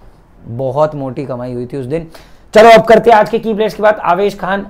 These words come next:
अगर सेकंड इनिंग में भी बॉलिंग करते हैं तो आज विकेट लेने के चांसेस इनके हैं,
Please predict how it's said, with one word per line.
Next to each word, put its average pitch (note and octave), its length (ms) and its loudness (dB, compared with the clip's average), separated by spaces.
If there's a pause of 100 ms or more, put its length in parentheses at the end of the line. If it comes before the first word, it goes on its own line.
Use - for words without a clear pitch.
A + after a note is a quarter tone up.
(100)
अगर E3 220 0
सेकंड F#3 340 -2
इनिंग F#3 180 -4
में F#3 120 -4
भी F3+ 60 -6
बॉलिंग E3 320 -6
करते D#3+ 220 -8
हैं F3+ 60 -10
तो G3 60 -4
आज D#3 300 -2
विकेट D#3 200 -8
लेने D3+ 220 -10
के D#3+ 100 -12
चांसेस D3 340 -10
इनके C#3+ 240 -10
हैं, D#3 260 -6